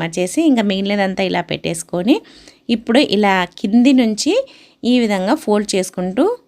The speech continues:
వెళ్ళండి. ఇలా వీడియోలో చూపిస్తున్నట్లుగా ఇలా చిన్న చిన్నగా ఫోల్డ్ చేయండి. ఇలా పైనికి వరకు ఫోల్డ్ చేయకుండా, ఇప్పుడు పైన ఉండేది ఈ విధంగా కిందికి ఫోల్డ్ చేయండి.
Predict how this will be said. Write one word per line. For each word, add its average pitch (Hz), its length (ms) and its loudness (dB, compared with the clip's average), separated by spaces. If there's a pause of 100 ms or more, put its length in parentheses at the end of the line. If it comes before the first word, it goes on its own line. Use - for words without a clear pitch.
(200)
వెళ్ళండి. 147 400 0 (920)
ఇలా 185 220 0 (120)
వీడియోలో 185 360 0
చూపిస్తున్నట్లుగా 165 680 -4
ఇలా 220 180 0
చిన్న 190 220 -6
చిన్నగా 180 360 -2 (500)
ఫోల్డ్ 202 320 2
చేయండి. 165 340 2 (220)
ఇలా 220 160 4 (160)
పైనికి 226 460 0
వరకు 202 260 -2 (160)
ఫోల్డ్ 180 300 0
చేయకుండా, 156 480 -2 (580)
ఇప్పుడు 254 180 0 (140)
పైన 220 280 4 (160)
ఉండేది 202 380 0 (180)
ఈ - 20 2 (100)
విధంగా 196 300 -4 (100)
కిందికి 180 400 -4
ఫోల్డ్ 160 280 -4
చేయండి. 147 360 -4